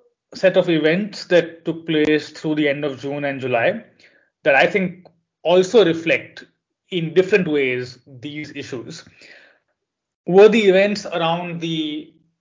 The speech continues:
arrest and eventual release of Mohammad Zubair, the, um, fact checker and journalist who works with Alt News.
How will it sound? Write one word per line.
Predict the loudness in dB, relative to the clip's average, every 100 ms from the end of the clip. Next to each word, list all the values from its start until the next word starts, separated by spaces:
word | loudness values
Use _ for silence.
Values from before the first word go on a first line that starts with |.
| _ -4
arrest | 0 2 0 -4 -12 -10 -6
and | -4 -4
eventual | -6 -4 -4 -2 0
release | 0 -2 -8 -10 -4
of | -2 -2 -6
Mohammad | -10 -8 -8
Zubair, | -6 -2 0 0 -4 -16 -20 -20 _ -20 -20 _ _ -12
the, | -8 -4 0 2
um, | 4 2 -4 -14 -8
fact | 0 0 0 -6
checker | -4 -2 0 0
and | -4 -4
journalist | -4 -4 -4 -6 -8
who | -6
works | -2 -2 -2
with | -4
Alt | -2 -4 -4
News. | -10 -12 -16